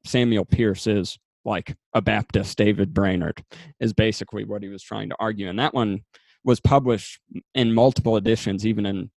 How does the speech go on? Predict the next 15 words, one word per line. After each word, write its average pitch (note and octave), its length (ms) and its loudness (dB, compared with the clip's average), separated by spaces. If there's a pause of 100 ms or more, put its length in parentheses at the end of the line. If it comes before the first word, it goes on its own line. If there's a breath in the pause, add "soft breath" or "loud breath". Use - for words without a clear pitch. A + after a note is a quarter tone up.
(160)
Fuller's G#2+ 360 2
own G#2 180 -2
lifetime, G2 480 -4
which A2 260 -14
would A#2+ 140 0
have G2 80 -4
been G#2 160 -2
a F#2+ 60 -6
big G#2+ 420 -2
deal. G2+ 420 -2 (440 soft breath)
Um, G#2+ 560 -4 (240)
so A2+ 300 2 (140)
those G#3 220 4
would D#3 100 6
be A#2+ 280 4